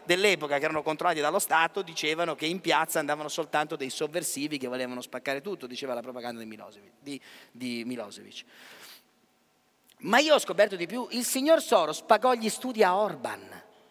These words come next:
Io l'ho scritto nel libro. Soros fa studiare Viktor Orban, gli paga una borsa di studio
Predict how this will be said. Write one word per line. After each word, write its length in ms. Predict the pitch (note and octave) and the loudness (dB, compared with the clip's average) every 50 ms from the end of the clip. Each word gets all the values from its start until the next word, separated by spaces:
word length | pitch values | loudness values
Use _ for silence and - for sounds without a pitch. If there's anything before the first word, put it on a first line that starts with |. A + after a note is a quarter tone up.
| _ _ _ _ _ _ _ _ _ _ _ _ _ _ _ _ _ _ _ _ _ _ | _ _ _ _ _ _ _ _ _ _ _ _ _ _ _ _ _ _ _ _ _ _
Io 160 | - B3 C4+ | -2 0 2
l'ho 80 | A#3 F#3+ | 2 2
scritto 320 | - - - B3 A3+ G3 | 0 -4 -8 -8 -6 -6
nel 140 | D#3+ C3+ A#2 | -6 -6 -8
libro. 380 | A#2+ A#2+ A2 G#2+ G#2+ A2+ A2 - _ _ _ _ _ _ _ _ _ _ _ _ _ _ _ _ _ _ _ _ _ | -10 -10 -12 -12 -16 -18 -20 -20 _ _ _ _ _ _ _ _ _ _ _ _ _ _ _ _ _ _ _ _ _
Soros 760 | _ - - - - D4 C4+ G#3 E3+ C#3+ C#3 C#3 C3+ - - | _ -12 -10 4 6 8 8 8 6 2 -2 -6 -6 -8 0
fa 240 | - - B3 A3 F3+ | 6 6 6 6 6
studiare 840 | - - - - - A#3+ G3+ F3+ G#3 A3 A3 A3+ A#3+ B3 B3+ B3+ B3 | 2 -6 -10 -8 -8 -6 2 6 6 8 8 6 4 4 2 0 -2
Viktor 500 | G3 G3 G#3 - - - - A#3+ A#3+ - - | -2 -6 -10 -10 -10 -4 -4 -4 -2 0 0
Orban, 460 | D#3 D#3 C3 A#2 A2+ A2 A#2 A#2 A#2 | 0 0 0 0 -4 -8 -8 -6 -6
gli 180 | B2+ D3 G3+ G3 | -6 -8 -8 2
paga 480 | - A3+ G#3+ F3+ C#3 B2 A#2 B2+ B2 G2+ | 4 6 6 6 4 0 -4 -6 -6 -6
una 240 | D3 D3+ D3 D3 D3 | -4 -2 0 0 0
borsa 460 | D#3+ G#3 A#3 A3 F3+ - - C3+ - - - | 0 0 0 0 -2 -4 -6 -8 -8 -10 -10
di 140 | D3+ E3 F3+ | -10 -8 -8
studio 500 | - - E3 D3+ D3 C#3+ D#3+ F#3 G3+ | -6 -8 -8 -8 -8 -8 -8 -8 -8